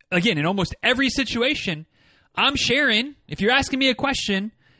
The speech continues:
and especially if I'm not answering with my coach's hat on, if I'm just answering as Diz the runner, I'm answering as, "This is what has helped me, this is what has worked for me." It'll probably work for you.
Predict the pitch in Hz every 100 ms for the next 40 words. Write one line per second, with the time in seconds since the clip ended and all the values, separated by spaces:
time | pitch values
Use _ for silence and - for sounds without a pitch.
0 | _ - 190 175 285 294 247 247 208 226
1 | 233 214 175 185 208 220 226 220 233 208
2 | 214 190 185 214 226 190 156 160 180 175
3 | 165 247 277 _ _ _ _ _ - 208
4 | 196 214 311 - 214 196 180 180 180 -
5 | _ - 233 269 202 233 180 175 220 -
6 | 226 214 220 202 202 180 165 208 190 -
7 | 190 262 135 _ _ _ _ _ _ 202
8 | 202 254 247 226 226 - 214 330 269